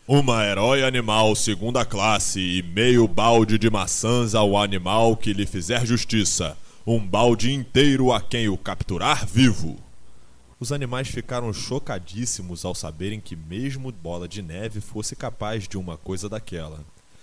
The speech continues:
Subiu ao céu um brado de indignação e cada um pôs-se a pensar num modo de apanhar Bola de Neve, se algum dia ousasse voltar. Quase ao mesmo tempo,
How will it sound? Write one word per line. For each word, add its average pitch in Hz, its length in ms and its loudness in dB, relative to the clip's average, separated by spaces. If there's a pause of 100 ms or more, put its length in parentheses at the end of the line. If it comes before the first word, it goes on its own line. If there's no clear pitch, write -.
(140)
Subiu 156 380 -2
ao 123 120 -2
céu 117 380 -4
um 98 140 -8
brado 98 500 -6
de 85 180 -10
indignação 85 800 -12 (300)
e 131 60 -12
cada 156 320 -8
um 151 160 -8
pôs-se 123 440 -4
a 104 60 -6
pensar 104 540 -10
num 104 100 -10
modo 98 460 -8
de 87 160 -10
apanhar 92 520 -8
Bola 98 280 -2
de 104 120 -6
Neve, 87 440 -8 (120)
se - 200 -8
algum 92 360 -6
dia 113 320 -6
ousasse 101 480 -6
voltar. 95 460 -8 (1040)
Quase 185 260 -6
ao 127 60 -4
mesmo 98 300 -8
tempo, 104 480 -12